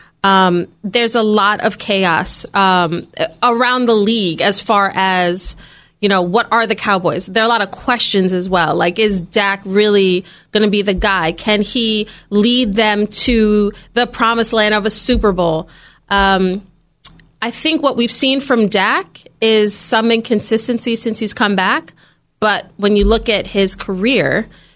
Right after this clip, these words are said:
he's always protected the football. That's why this season is an outlier. But it's not just Dak. It's this defense.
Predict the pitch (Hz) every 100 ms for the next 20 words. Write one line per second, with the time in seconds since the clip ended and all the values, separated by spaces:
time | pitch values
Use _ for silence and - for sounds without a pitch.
0 | _ - 208 208 240 262 - 196 185 185
1 | 170 - 175 170 156 135 - _ _ -
2 | 214 233 202 196 - 190 190 175 170 165
3 | 160 - 160 160 147 - - _ 214 240
4 | 233 214 175 - 139 - 185 - 190 -
5 | 202 214 233 240 262 - -